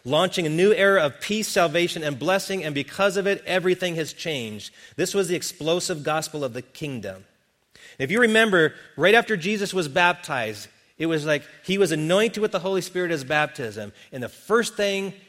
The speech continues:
he did under the direction of the Holy Spirit was go in the wilderness and do battle with Satan.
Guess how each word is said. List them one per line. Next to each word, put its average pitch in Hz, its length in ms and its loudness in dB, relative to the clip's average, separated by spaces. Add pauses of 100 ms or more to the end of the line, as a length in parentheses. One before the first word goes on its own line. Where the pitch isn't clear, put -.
he 170 140 -6
did 127 360 -4 (540)
under 147 180 -2
the 123 80 -6
direction 151 380 -4
of - 20 -6
the 156 60 -10
Holy 160 200 -4
Spirit 135 220 -10
was 110 120 -12
go 135 160 -4
in 165 80 -6
the 175 60 -4
wilderness 107 640 -8 (380)
and 120 140 -14
do 117 80 -8
battle 117 320 -4
with 123 100 -10
Satan. 92 460 -14